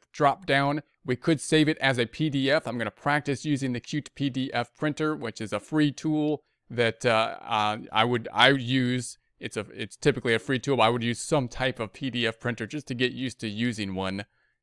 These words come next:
Uh, and there we have it, and I'm gonna go ahead and print it. And sometimes the option up top in some programs and even some QuickBooks reports don't have the option to,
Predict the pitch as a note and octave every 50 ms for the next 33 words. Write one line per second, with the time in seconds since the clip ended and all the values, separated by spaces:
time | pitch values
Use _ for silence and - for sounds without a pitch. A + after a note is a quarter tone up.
0 | _ _ - A2+ G2+ G2 G2 F2 F#2+ G#2 A2+ A#2 A2+ A2+ A2 G#2+ A2+ A2 A2 A#2
1 | A#2 - - A2 G2+ G2+ G2+ G#2 G#2 G2+ G2+ F#2+ G#2+ G#2+ G#2 G#2+ A2 G#2 G2+ G2+
2 | G2+ - - - C3+ C3 - - - F#2+ G2 - _ _ _ _ _ _ _ _
3 | _ _ - C3 A#2+ A#2 - - F#3 F3 - F#3 F3 E3+ C#3+ - D3 A#2+ A2+ B2
4 | C3+ - - C#3 C3+ - - - C3 B2+ C3+ - D3 - - C3 A#2+ A#2 - C3+
5 | C3 B2+ A#2+ B2+ B2+ B2 A2+ A#2 A2+ B2 A2+ A#2+ A2+ - - A#2+ A2+ - - C3
6 | B2+ - - A2+ G2 G2+ - B2+ - - - C#3 A#2 A2 - - D#3+ D3 A#2 -
7 | - - A#2+ B2 B2+ A2 A2+ A#2+ A#2+ A2+ A2 A2+ G2+ G2 A2 A#2 - - B2+ B2
8 | A2+ - - G2+